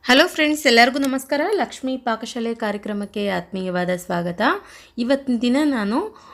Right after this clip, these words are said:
ಪೂರಿ ಜೊತೆಗೆ, ಚಪಾತಿಗೆ, ರೊಟ್ಟಿಗೆ, ರೈಸ್ ಜೊತೆಗೆ ಒಂದೊಳ್ಳೆ ಟೇಸ್ಟ್ ಕೊಡುವಂತಹ, ಆ, ಒಳ್ಳೆ ಕಾಂಬಿನೇಷನಲ್ಲಿ ನಾವು ಯಾವ ಥರ ಕಡಲೆಕಾಳಿನ ಸಾಂಬಾರು ಮಾಡ್ಕೊಳ್ಳೋದಂತ ತೋರಿಸ್ಕೊಡ್ತಾ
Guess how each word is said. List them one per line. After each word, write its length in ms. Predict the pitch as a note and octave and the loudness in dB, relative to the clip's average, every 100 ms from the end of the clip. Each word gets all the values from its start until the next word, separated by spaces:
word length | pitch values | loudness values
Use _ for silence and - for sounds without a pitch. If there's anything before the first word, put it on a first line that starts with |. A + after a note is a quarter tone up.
| - _ _ | -20 _ _
ಪೂರಿ 240 | C4 E4 E4+ | 0 2 2
ಜೊತೆಗೆ, 380 | C#4 C4 B3 B3 B3+ - - - | 0 -2 -4 -2 -4 -6 -12 -6
ಚಪಾತಿಗೆ, 600 | A3 A#3 B3 C4+ A#3 A#3 A#3 G#3 | -2 0 0 -2 -4 -2 -2 -2
ರೊಟ್ಟಿಗೆ, 480 | G3+ - B3 A3 A3 | -6 -4 -2 0 -2
ರೈಸ್ 240 | F#3+ G#3 G#3 | -2 -4 -6
ಜೊತೆಗೆ 300 | G#3+ G3+ G3 F#3+ | -8 -6 -6 -6
ಒಂದೊಳ್ಳೆ 520 | F#3 F#3 G3 A3+ D4 - - _ - _ _ A#3 | -6 -4 -2 0 0 0 -6 _ -20 _ _ -4
ಟೇಸ್ಟ್ 280 | A#3+ B3 - | -4 -4 -4
ಕೊಡುವಂತಹ, 480 | A3 G#3+ G3+ G3+ G3 E4 G4+ - - _ - | -4 -2 -2 -2 0 -2 -4 -14 -20 _ -2
ಆ, 100 | G#3 G3+ G3 F#3 | 0 2 0 2
ಒಳ್ಳೆ 180 | G#3+ C4 A#3 | 2 0 -2
ಕಾಂಬಿನೇಷನಲ್ಲಿ 800 | G3+ A#3+ B3 A#3 A#3 A3 G#3+ G#3+ | 0 2 0 0 -2 0 0 0
ನಾವು 200 | G3+ G3 D4 - G3+ | 0 -2 -4 -4 0
ಯಾವ 160 | F3+ G3 A#3 A#3 | 2 2 2 2
ಥರ 120 | A3 E4 G#4+ - - _ | 4 4 0 -10 -20 _
ಕಡಲೆಕಾಳಿನ 540 | A#3 B3 D#4 C#4+ C4+ B3+ | -2 -2 0 0 0 0
ಸಾಂಬಾರು 320 | A#3 A3 G#3+ | -2 -2 -2
ಮಾಡ್ಕೊಳ್ಳೋದಂತ 540 | G#3 G3+ G3+ F#3+ F#3+ F#3+ G3 | -2 -2 -2 -2 -4 -6 -4
ತೋರಿಸ್ಕೊಡ್ತಾ 520 | F3+ - G3+ F3 F#3 | -6 -6 -6 -4 -2